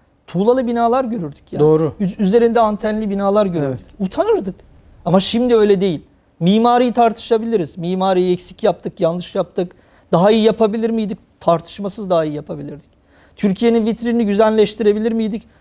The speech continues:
Speaker 1: Tartışmasız güzelleştirebilirdik. On kat daha iyisini yapardık.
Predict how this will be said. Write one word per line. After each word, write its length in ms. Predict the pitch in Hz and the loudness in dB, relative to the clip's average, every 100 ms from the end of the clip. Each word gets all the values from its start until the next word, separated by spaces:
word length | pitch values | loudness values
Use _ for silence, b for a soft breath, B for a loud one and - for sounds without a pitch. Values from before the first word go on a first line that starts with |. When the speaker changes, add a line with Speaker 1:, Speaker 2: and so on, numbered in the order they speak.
| b | b
Speaker 1:
Tartışmasız 680 | - 170 156 - 214 196 214 | 0 0 0 -6 -4 -4 -4
güzelleştirebilirdik. 1080 | 185 170 160 156 - 156 147 147 143 _ _ _ _ | -2 0 0 -2 -8 -12 -10 -12 -14 _ _ _ _
On 200 | 208 254 | 2 4
kat 260 | 226 220 | 2 0
daha 140 | 202 180 | 2 2
iyisini 360 | 175 156 170 | 0 -6 -10
yapardık. 420 | 156 147 160 156 | -10 -8 -8 -10